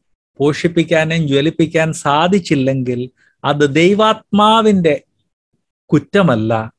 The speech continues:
നമ്മുടെ സ്വാർത്ഥമാണ് അതിന് കാരണം. ഇത് വളരെ seriously, വളരെ വളരെ seriously, brothers and sisters, നിങ്ങളൊന്ന് ചിന്തിക്കണം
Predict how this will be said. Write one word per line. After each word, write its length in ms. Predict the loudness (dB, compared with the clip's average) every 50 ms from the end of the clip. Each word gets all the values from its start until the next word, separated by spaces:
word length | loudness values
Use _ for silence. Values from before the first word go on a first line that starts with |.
| _ _ _ _ _ _ _ _ _ _ _ _ _ _ _ -6
നമ്മുടെ 460 | -4 -2 0 0 2 2 2 2 0
സ്വാർത്ഥമാണ് 1000 | -2 -4 -6 -4 -2 0 0 0 0 -2 -2 -4 -4 -2 0 0 2 0 0 -2 -4
അതിന് 260 | -4 -4 -4 -6 -4 -4 -4
കാരണം. 420 | -4 -4 -4 -6 -6 -8 -10 -12 _ _ _ _ _ _ _ _ _ _ _ _ _ _ _ _ -6
ഇത് 60 | -2
വളരെ 340 | 0 2 2 2 2 0 -2
seriously, 840 | -4 -4 -2 -2 0 0 0 -2 -2 -2 0 2 2 0 -2 -6 _ _ _ _ _ _ _ _ _ _ _
വളരെ 360 | -4 -2 0 2 2 4 4 2
വളരെ 340 | 2 2 4 4 4 2
seriously, 640 | 0 0 0 2 2 4 2 2 0 0 -2 -2 -2
brothers 500 | 0 0 0 0 2 2 2 2 2 0
and 160 | -4 -6 -6
sisters, 760 | -6 -4 -6 -6 -6 -4 -2 0 0 0 0 -2 -6 -12 -18 _ _ _ _ _ _ _
നിങ്ങളൊന്ന് 540 | -6 -4 -2 -2 0 0 0 0 -2 -4 -4
ചിന്തിക്കണം 760 | -4 -2 0 2 2 2 2 0 0 0 0 -2 -2 -4